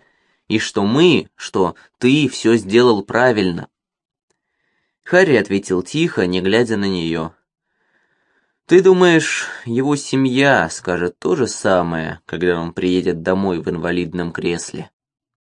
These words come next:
«О, Господи! Харри!» повысила голос Элен. Уголком глаза она видела, что официантка за стойкой разглядывает их всё с большим интересом. Наверное, в ожидании крупной ссоры.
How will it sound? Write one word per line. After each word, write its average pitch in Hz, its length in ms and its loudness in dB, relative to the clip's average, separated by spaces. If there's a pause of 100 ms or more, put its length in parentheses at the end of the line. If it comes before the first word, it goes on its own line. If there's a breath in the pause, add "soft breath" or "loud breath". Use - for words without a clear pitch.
(1120)
«О, 107 180 2
Господи! 95 720 0
Харри!» 123 840 2 (260)
повысила 92 460 0
голос 98 360 0
Элен. 90 440 0 (680)
Уголком 117 460 2
глаза 135 420 4
она 131 220 2
видела, 107 400 0
что 90 220 -2
официантка 123 760 0
за 90 140 0
стойкой 92 520 -2
разглядывает 92 720 0
их 85 160 -8
всё 90 220 -4
с 85 60 -8
большим 104 460 -2
интересом. 90 680 -4 (540)
Наверное, 110 540 2
в 90 40 -2
ожидании 95 460 0
крупной 95 480 -2
ссоры. 85 600 -6